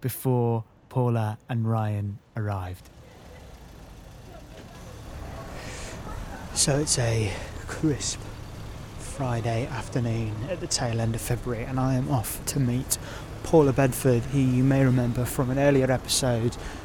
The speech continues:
is a run leader from Camino Ultra, and Ryan Jensen, who has also been on the Big Run before, a Feldenkrais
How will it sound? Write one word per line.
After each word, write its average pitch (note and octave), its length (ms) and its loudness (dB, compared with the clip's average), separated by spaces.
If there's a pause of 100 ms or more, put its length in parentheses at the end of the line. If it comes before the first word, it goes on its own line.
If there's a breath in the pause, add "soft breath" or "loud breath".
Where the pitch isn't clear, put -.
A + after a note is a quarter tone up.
(280 loud breath)
is A#2+ 140 0
a B2+ 60 4
run C#3+ 260 8
leader B2+ 480 6
from B2+ 580 2 (140)
Camino C#3+ 420 6
Ultra, C3+ 540 2 (400 loud breath)
and B2+ 300 2
Ryan C#3 440 8
Jensen, C3+ 680 8
who D3+ 280 6
has D#3 180 6
also F3 300 6
been B2 300 2
on C3 220 2
the A#2 60 0
Big B2+ 200 0
Run B2 180 0
before, B2 460 0
a C#3 220 2
Feldenkrais C3+ 840 2